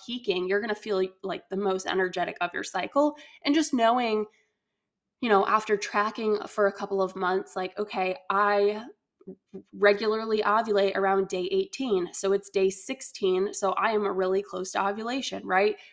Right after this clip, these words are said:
Once you get in a pattern and you start to really understand your body, tracking that ovulation is gonna be a lot easier because you're gonna see the patterns. You're gonna know, okay, it's around this day of the month, so it's coming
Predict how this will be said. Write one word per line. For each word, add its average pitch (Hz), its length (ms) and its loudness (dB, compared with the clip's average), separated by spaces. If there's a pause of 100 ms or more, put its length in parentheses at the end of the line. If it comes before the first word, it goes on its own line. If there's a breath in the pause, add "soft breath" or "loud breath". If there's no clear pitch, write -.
(120)
Once 240 380 6
you 330 120 6
get 233 200 -2
in 220 60 -4
a 202 60 0
pattern 202 560 -2
and 208 140 0
you 196 80 2
start 196 360 -2
to 208 100 -2
really 202 320 0
understand 190 560 -2
your 180 100 -4
body, 185 480 -4 (760)
tracking 226 360 2
that 247 180 4
ovulation 240 440 0
is 214 100 -6
gonna 208 140 0
be 190 80 -2
a 196 80 -2
lot 190 280 -4
easier 277 520 0 (280 loud breath)
because 240 280 -4
you're 226 100 -2
gonna 226 160 0
see 208 260 -2
the 202 100 0
patterns. 190 520 -2
You're 208 180 0
gonna 202 140 2
know, 190 280 0
okay, 190 440 -4 (460 loud breath)
it's - 160 -4
around 214 480 4
this 214 220 -4
day 214 260 2
of 220 100 -6
the 240 80 -2
month, 285 380 4
so 196 400 2
it's 196 220 -2
coming 196 420 -4